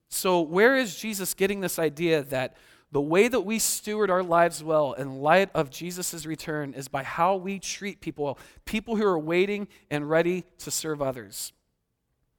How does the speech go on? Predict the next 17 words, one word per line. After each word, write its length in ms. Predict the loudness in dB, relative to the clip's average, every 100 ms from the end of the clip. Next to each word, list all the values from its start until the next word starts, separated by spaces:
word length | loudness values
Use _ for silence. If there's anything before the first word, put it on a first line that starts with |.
| _ _ _ _ _ _ 2
Well, 200 | 6 6
when 160 | 4 2
we 120 | 2
look 180 | 2 0
at 100 | -2
the 80 |
word 200 | 0 0
stewardship, 560 | 0 -2 -4 -4 -4 -4
it's 180 | -4 0
actually 360 | -2 -2 -4 -4
an 80 |
interesting 500 | -4 -8 -10 -8 -8
word, 240 | -8 -8 -8
and 80 | -8
it's 140 | -6
a 40 |
word 400 | -4 0 2 0